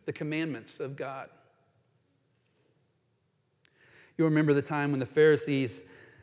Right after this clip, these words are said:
heard that Jesus had silenced the Sadducees. They all gathered together, and one of them, a lawyer, an expert in the Old Testament law, asked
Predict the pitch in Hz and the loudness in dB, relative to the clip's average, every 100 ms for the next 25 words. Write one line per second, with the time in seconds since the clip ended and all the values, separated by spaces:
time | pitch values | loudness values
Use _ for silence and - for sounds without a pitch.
0 | _ _ _ - 190 185 156 156 135 120 | _ _ _ 2 8 8 8 6 4 0
1 | - - 127 175 185 160 151 139 - 165 | -12 -8 2 4 4 2 0 -2 -4 0
2 | 185 160 147 - 139 - 160 170 131 - | 2 2 0 -4 -4 0 0 2 -2 -4
3 | 127 131 165 160 143 156 160 147 147 139 | 0 4 6 6 4 2 4 2 0 2
4 | 151 151 135 151 147 139 139 135 143 156 | 4 4 2 0 0 0 -2 0 4 4
5 | 143 160 156 139 - - 160 151 147 143 | 4 2 -2 -4 -2 2 2 2 0 0
6 | 160 147 147 139 143 151 143 156 - - | 0 -2 -2 0 2 2 4 0 -2 -14